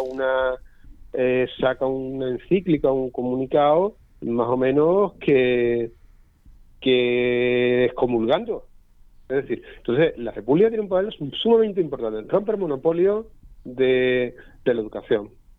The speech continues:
Eh, hace una separación real entre la Iglesia y el Estado.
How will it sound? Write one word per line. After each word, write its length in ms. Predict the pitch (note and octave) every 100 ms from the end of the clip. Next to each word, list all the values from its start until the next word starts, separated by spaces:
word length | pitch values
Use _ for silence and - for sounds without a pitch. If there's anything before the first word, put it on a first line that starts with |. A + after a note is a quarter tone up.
| - - - - - - -
Eh, 480 | C#3+ C#3+ C#3 C#3 C#3 -
hace 260 | F3+ -
una 180 | A3 G#3 -
separación 600 | F3 F3 D3+ C#3+ - F3+
real 360 | D3 C#3+ D#3 F#3
entre 260 | G3 E3 C3
la 60 |
Iglesia 440 | A#2 B2 D#3+ - F#3+
y 40 |
el 120 | D3
Estado. 580 | - - A2 G2+ F#2+ -